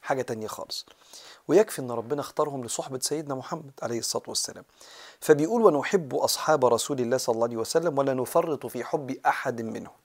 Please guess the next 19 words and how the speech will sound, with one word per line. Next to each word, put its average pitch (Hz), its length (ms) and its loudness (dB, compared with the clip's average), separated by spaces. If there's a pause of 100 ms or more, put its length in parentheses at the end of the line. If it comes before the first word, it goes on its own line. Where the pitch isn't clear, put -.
(960)
وطبعًا 131 520 4
العلماء 127 400 4
قالوا 151 180 -2
إن 135 60 -8
الصحابة 151 400 -4
كلهم 127 280 -6
في - 100 -12
الجنة، 110 260 -12 (1400)
لأن 123 380 -2
النظرة 135 480 6
من 117 140 0
النبي 147 400 0
عليه 120 120 2
الصلاة 143 200 -4
والسلام، 143 320 0
طبعًا 139 240 4
من 143 220 0
هو 165 140 2
الصحابي؟ 190 640 0